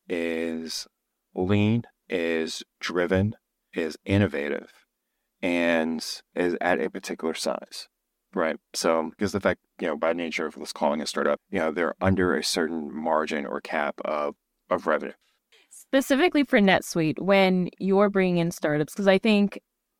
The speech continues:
Speaker 2: I don't know if NetSuite is on a rolling basis bringing in
Speaker 1: Oh,
Speaker 2: startups
Speaker 1: accelerator, yeah.
Speaker 2: th-, for the
Speaker 1: Okay.
Speaker 2: accelerator. So what exactly are you and the team looking for when bringing on new startups?
Speaker 1: Well, our, so our startups come, f-, you know, that's,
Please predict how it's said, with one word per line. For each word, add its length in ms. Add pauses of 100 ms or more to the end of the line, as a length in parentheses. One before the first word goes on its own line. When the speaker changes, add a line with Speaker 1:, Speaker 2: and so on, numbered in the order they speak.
Speaker 2:
I 60
don't 140
know 120
if 80
NetSuite 360
is 160
on 120
a 60
rolling 340
basis 540
bringing 320
in 80
Speaker 1:
Oh, 20
Speaker 2:
startups 360
Speaker 1:
accelerator, 440 (260)
yeah. 40
Speaker 2:
th-, 160
for 180
the 240
Speaker 1:
Okay. 80
Speaker 2:
accelerator. 760 (280)
So 200
what 260
exactly 680
are 140
you 600 (100)
and 160
the 60
team 280
looking 320
for 540
when 340
bringing 360
on 140
new 140
startups? 720
Speaker 1:
Well, 340
our, 100
so 180
our 60
startups 340
come, 240
f-, 220
you 100
know, 340 (100)
that's, 300